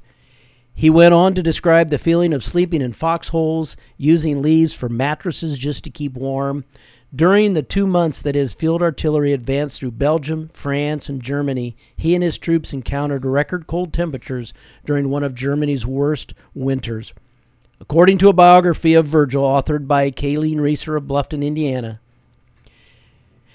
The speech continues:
Meanwhile, Virgil's motivation to return home to his wife intensified when he received a letter that she had delivered their son, Roger.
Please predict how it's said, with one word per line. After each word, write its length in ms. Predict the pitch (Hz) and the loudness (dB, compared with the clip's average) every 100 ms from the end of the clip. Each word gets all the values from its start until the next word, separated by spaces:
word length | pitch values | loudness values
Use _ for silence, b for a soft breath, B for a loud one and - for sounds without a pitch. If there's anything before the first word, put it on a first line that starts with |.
| b b b | b b b
Meanwhile, 500 | 214 233 214 202 190 | 4 8 8 8 6
Virgil's 540 | 170 165 185 202 196 165 | 4 4 6 4 4 4
motivation 520 | 175 185 180 185 180 | 2 2 2 2 0
to 40 | |
return 320 | 165 156 180 | -2 0 2
home 180 | 180 180 | 2 2
to 80 | 185 | 2
his 180 | 185 151 | 2 2
wife 360 | 160 147 147 | 2 2 0
intensified 640 | 156 139 156 131 - 135 135 | -2 -2 -4 -4 -6 -4 -2
when 140 | 139 | -2
he 80 | 135 | -2
received 340 | 131 127 147 147 | -2 -4 -4 -2
a 60 | |
letter 320 | 143 135 131 | -2 -2 -2
that 160 | 131 131 | -6 -10
she 180 | - 139 | -6 -4
had 100 | 131 | -4
delivered 520 | 131 139 147 131 120 | -4 -2 -2 -2 -2
their 200 | 131 131 | -2 -2
son, 320 | - 135 135 | -2 -4 -2
Roger. 600 | 131 127 131 113 113 104 | -2 -2 -2 -4 -8 -10